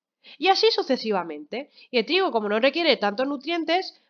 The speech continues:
va a preparar la tierra para el otro año para poder cultivar, pues, trébol, hierba o... u ot-, como tenéis ahí, otros cultivos de, de raíz. Es decir, venimos del sistema trienal, que es el que tenéis aquí, al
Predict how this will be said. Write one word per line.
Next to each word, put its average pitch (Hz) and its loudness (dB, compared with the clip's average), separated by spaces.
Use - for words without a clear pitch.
va 277 6
a 214 2
preparar 226 0
la 294 2
tierra 320 0
para 196 4
el 190 0
otro 359 2
año 320 4
para 202 -2
poder 202 -2
cultivar, 254 -2
pues, - -10
trébol, 254 4
hierba 214 2
o... 294 4
u 233 0
ot-, 226 -2
como 202 -6
tenéis 202 -6
ahí, 226 0
otros 226 -6
cultivos 208 -8
de, 170 -6
de 190 -10
raíz. 156 -10
Es 285 0
decir, 233 -2
venimos 262 2
del 202 -2
sistema 208 -4
trienal, 208 -2
que 262 -2
es - -8
el 208 -10
que 202 -8
tenéis 196 -8
aquí, 247 -8
al 339 6